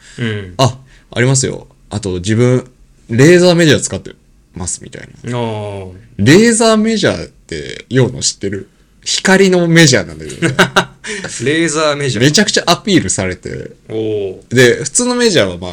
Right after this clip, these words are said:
Speaker 2: あ、
Speaker 1: 「ありますよ」だけでいいのに、「レーザーメジャーあります」
Speaker 2: 「あ、レーザーメジャー持ってきました」みたいな。
Speaker 1: 言ってきたんだ。
Speaker 2: そう。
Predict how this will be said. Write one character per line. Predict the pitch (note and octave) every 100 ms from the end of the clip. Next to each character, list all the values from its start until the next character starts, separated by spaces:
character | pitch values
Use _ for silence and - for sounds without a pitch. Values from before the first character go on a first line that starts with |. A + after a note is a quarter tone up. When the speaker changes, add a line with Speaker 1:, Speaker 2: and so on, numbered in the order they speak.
| D2 - _ - -
Speaker 2:
あ、 | D#3
Speaker 1:
「あ |
り | F#3+
ま | A3+ A#3+
す | -
よ」 | G3+
だ | F3+
け | E3+
で | E3
い |
い | D#3
の | C#3+
に、 | C#3 C3+
「レ | - D#3+
ー | F3
ザ | F3
ー | E3
メ | F3+
ジ | C#3+
ャ | G#2+
ー |
あ |
り | G#2
ま | A2
す」 | D3+
Speaker 2:
「あ、 |
レ |
ー | F3
ザ | F#3
ー |
メ | F3
ジ | D3
ャ |
ー |
持 | G#2+
っ |
て | -
き | A#2
ま |
し | G#2
た」 | F#2+
み | -
た |
い | C3
な。 |
Speaker 1:
言 | C3
っ |
て | B2+
き |
た | -
ん | G2
だ。 | - -
Speaker 2:
そ | - G#2
う。 | -